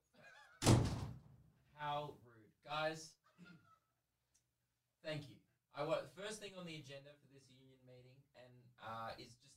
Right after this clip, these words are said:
Speaker 2: thank you. Thank you for the support. Obviously, I don't know what they just discussed. I'm assuming it was corrupt. I'm assuming there was some rigging chat. And to be honest, I take no part in it because I believe in integrity of award shows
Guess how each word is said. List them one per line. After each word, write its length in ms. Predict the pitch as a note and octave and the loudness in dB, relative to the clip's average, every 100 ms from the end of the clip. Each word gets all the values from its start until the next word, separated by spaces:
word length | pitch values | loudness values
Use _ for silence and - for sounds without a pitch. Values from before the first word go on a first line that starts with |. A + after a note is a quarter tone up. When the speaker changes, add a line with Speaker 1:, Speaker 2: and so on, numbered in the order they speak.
| - | -8
Speaker 2:
thank 220 | A2 - | -6 -6
you. 80 | - _ _ _ - | -16 _ _ _ -8
Thank 160 | D#3+ | -6
you 80 | E3 D3+ | -6 -8
for 80 | |
the 100 | D#3 C3+ | -14 -20
support. 560 | - - C#3 D3 C3+ - | -20 -20 -16 -12 -10 -10
Obviously, 560 | C#3 C#3 - C3+ C3 C3 _ _ _ | -14 -14 -20 -20 -20 -20 _ _ _
I 40 | C#3 | -18
don't 80 | C3+ | -18
know 80 | C3 | -18
what 120 | C3 | -16
they 80 | C#3 | -16
just 200 | C3 - A2+ | -18 -20 -20
discussed. 600 | - - D#3 E3 - - _ _ _ _ | -20 -6 -2 -2 -6 -16 _ _ _ _
I'm 120 | A2+ B2+ | -16 -14
assuming 480 | B2+ D3 C#3+ C#3+ C#3 | -16 -18 -20 -20 -20
it 120 | A#2+ | -20
was 160 | A2+ - _ | -20 -20 _
corrupt. 560 | - B2+ A2+ C3+ C3+ - _ _ _ _ _ A#2+ | -20 -18 -10 -10 -10 -16 _ _ _ _ _ -20
I'm 80 | |
assuming 280 | A#2+ B2+ B2+ B2 | -20 -20 -20 -20
there 80 | |
was 80 | A#2 - | -20 -20
some 120 | A2+ A2 | -20 -20
rigging 320 | C#3+ C#3+ C#3+ - | -20 -20 -20 -14
chat. 320 | C#3+ C3+ C3 _ _ _ - | -8 -8 -10 _ _ _ -20
And 80 | C#3+ | -20
to 40 | D#3+ | -16
be 80 | F#3 | -4
honest, 320 | G#3 F#3 - - _ | -2 -2 -6 -16 _
I 440 | D3+ F3 F#3 E3+ - | 2 4 2 -2 -8
take 200 | F3 D#3 | -10 -6
no 160 | D#3+ D#3+ | -6 -6
part 160 | D#3 D#3+ | -4 -4
in 40 | C#3 | -4
it 80 | B2 - | -10 -18
because 200 | - B2+ C#3+ | -20 -14 -4
I 160 | C#3 C3+ | -4 -4
believe 440 | C3+ C#3+ D3 D3+ - | -6 -8 -12 -16 -20
in 80 | B2+ | -20
integrity 680 | B2+ D#3+ E3 D#3+ D3+ D#3+ - _ | -20 -14 -10 -8 -10 -12 -16 _
of 80 | C3 A#2+ | -20 -20
award 240 | B2 C3+ C#3+ | -20 -18 -18
shows 400 | B2 A#2 A#2+ C#3+ | -18 -16 -16 -18